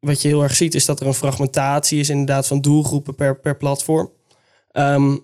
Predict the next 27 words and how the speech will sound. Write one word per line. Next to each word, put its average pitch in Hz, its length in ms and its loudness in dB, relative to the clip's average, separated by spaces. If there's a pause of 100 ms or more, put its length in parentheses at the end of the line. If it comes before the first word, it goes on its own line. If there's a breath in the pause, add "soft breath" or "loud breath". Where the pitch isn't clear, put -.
en 147 180 2
al 151 100 4
die 151 100 2
platformen 151 460 0
worden 143 300 0
ook, - 100 -12
worden 143 240 0
ook 135 120 -2
op - 100 -14
een 143 60 -2
verschillende 135 560 0
manier 135 280 0
gebruikt. 135 300 -4
Dus 131 180 -10
volstaan 127 640 -6
aan 123 160 -4
andere 131 300 -2
behoeften. 139 480 -2 (420 soft breath)
Dus 131 120 -4
waar 123 300 -2
Instagram 135 520 0
voornamelijk 127 480 -6
is 131 120 -12
bedoeld 131 400 0
van, 131 140 -2
oké, 131 240 -2
ik 123 280 -4